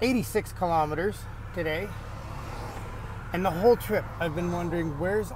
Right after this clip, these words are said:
all the mud boggers? Where's all the big monster trucks you used to see up north all the time? Everybody had 'em. And right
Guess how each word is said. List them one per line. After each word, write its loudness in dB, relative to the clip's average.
all 2
the -4
mud -2
boggers? 0
Where's -2
all 4
the 4
big 0
monster -2
trucks -4
you -2
used -4
to -8
see 0
up 0
north -4
all -4
the -10
time? -10
Everybody 0
had -4
'em. -10
And -4
right 0